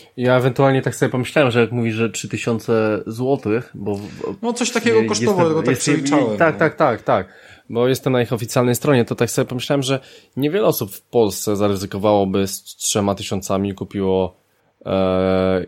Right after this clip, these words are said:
Speaker 1: inny telefon niż Samsunga albo iPhone'a. Albo ewentualnie jeszcze S-, Sonego.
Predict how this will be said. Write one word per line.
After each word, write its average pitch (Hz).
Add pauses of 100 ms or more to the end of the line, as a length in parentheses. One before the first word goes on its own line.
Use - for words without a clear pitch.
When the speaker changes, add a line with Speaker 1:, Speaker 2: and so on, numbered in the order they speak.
Speaker 1:
inny 110
telefon 104
niż 107
Samsunga 104
albo 98
iPhone'a. 92 (680)
Albo 95
ewentualnie 98
jeszcze 95
S-, -
Sonego. 92